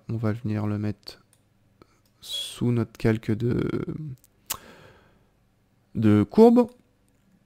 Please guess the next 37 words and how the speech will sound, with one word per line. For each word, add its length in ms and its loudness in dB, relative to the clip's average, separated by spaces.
On 140 8
active 320 2
le 80 6
motion 280 4
blur 400 6
ici 360 -2
dans 100 0
la 100 0
petite 280 -10
case 180 -2
avec 140 -4
les 80 -4
trucs 260 -14
qui 120 -20
se 140 -14
multiplient. 580 -4
On 80 0
l'active 420 -2
dans 120 -2
la 80 0
composition 600 -8
ici. 500 -2
Et 80 -6
quand 320 -4
nos 240 0
particules 420 -8
vont 120 -8
se 40 -10
déplacer, 380 -8
elles 100 2
vont 120 -4
laisser 240 -4
une 100 -4
toute 240 -2
petite 400 -10
traînée 320 -4
gentille. 400 -8